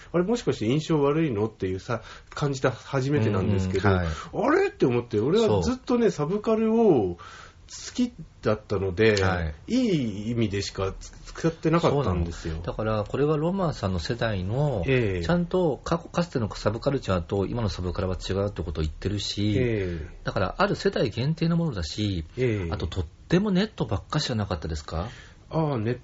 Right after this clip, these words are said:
Speaker 1: ト。
Speaker 2: ネット。だから、
Speaker 1: そうか。
Speaker 2: 僕自分はネットじゃない時代からやってたから。
Speaker 1: 雑誌ですよね。
Speaker 2: うん。それで、こんなにネッ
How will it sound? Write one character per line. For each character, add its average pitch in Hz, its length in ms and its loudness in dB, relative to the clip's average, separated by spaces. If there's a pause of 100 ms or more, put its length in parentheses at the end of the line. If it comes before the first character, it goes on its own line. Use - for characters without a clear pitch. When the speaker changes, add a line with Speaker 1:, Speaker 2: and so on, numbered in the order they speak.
(120)
Speaker 1:
ト。 117 400 4
Speaker 2:
ネ 104 100 4
ッ - 100 2
ト。 98 280 0
だ 110 80 2
か 98 80 2
ら、 98 140 6
Speaker 1:
そ 98 80 6
う 87 100 2
か。 - 160 -2 (400)
Speaker 2:
僕 160 440 0 (400)
自 131 140 -4
分 165 180 2
は 180 100 0
ネ 147 100 2
ッ 151 40 0
ト 175 220 -2
じ 175 60 4
ゃ 175 40 2
な 180 140 2
い 156 80 0
時 110 80 -4
代 104 200 2
か 101 100 -2
ら 101 80 2
や 98 60 -2
っ - 80 -6
て - 80 -18
た 101 80 0
か 123 100 4
ら。 - 20 2
Speaker 1:
雑 - 140 2
誌 - 140 4
で 339 180 8
す 175 80 4
よ 101 160 4
ね。 95 100 -2
Speaker 2:
う 113 80 0
ん。 107 280 0 (100)
そ 147 180 0
れ 160 60 4
で、 175 340 0 (240)
こ 180 200 0
ん 233 80 0
な 262 80 -4
に 240 120 -4
ネ 190 140 2
ッ 196 80 -4